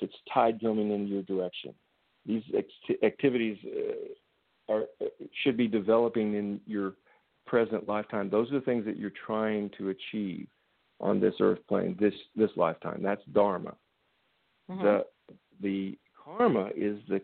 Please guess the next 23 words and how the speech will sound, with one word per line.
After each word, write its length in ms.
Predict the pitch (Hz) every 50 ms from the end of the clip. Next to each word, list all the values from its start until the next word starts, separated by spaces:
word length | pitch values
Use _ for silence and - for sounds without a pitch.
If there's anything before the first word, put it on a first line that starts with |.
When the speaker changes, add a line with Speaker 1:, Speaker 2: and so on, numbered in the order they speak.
| - - -
Speaker 1:
Ketu, 400 | 147 151 165 151 - 117 104 90
the, 160 | 90 95 90 - _ - -
the 220 | 98 95 95 - - _ _ _ _ _
dragon's 480 | 104 107 107 123 156 165 151 117 98 - - -
tail, 360 | - - - 67 - - - _ _ _ _ _ _ _ _ _ _ -
and 260 | 107 110 110 101 101
those 280 | 113 113 131 180 202 185
are 180 | 165 139 -
things 400 | - - 120 120 117 117 113 110 104 98
that 260 | 107 104 101 - 95
you 180 | 120 117 113 110 - -
come 180 | 139 120 117
into 360 | 120 - 131 143 175 175 - -
this 120 | 127 113 - _
life 260 | 110 104 98 98 101 - _ _ _ _ _ _ _ _ _ _ _ -
already 400 | 110 110 110 120 131 135 139 127
knowing 600 | 117 110 110 110 110 107 98 92 92 92 95 - -
or 180 | 104 98 101 98
experiencing 600 | 95 - - - 107 110 107 104 - - 101 98 -
from 140 | 110 98
another 360 | 95 92 95 92 87 90 87 87
lifetime. 580 | 104 117 131 135 135 - - 92 - - - - _ _ _ _ _ _ _ _ _ _ _ _ _ _ _ _ _ _ _ _ -
And, 360 | 104 104 110 113 113 107 98